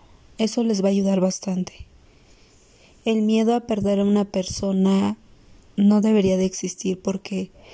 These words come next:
si tienes miedo de perder a esa persona, entonces esa persona no debería de estar a tu lado. Esa persona tendría que sumar a tu vida, no restarte, no darte preocupaciones, no darte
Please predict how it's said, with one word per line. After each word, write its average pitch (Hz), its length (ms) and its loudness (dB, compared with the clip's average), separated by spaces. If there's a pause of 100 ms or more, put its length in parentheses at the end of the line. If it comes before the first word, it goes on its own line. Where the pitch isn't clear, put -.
(280)
si - 180 -6
tienes 226 380 -2
miedo 226 180 2
de 233 160 2
perder 190 360 -2
a 202 40 -4
esa 202 160 -8
persona, 208 460 -4
entonces 220 400 0
esa 240 180 -4
persona 240 560 0 (460)
no 277 100 4
debería 277 340 2
de 247 60 0
estar 226 260 -4
a 214 120 -2
tu 196 100 -2
lado. 190 340 -2 (1800)
Esa 233 280 -4
persona 202 400 0
tendría 208 720 0
que 190 100 -6
sumar 190 380 0
a 202 80 0
tu 196 160 -8
vida, 190 400 -2 (240)
no 202 220 4
restarte, 196 800 -4 (800)
no 214 160 2
darte 220 300 -4
preocupaciones, 190 1120 -4
no 196 160 2
darte 196 720 -4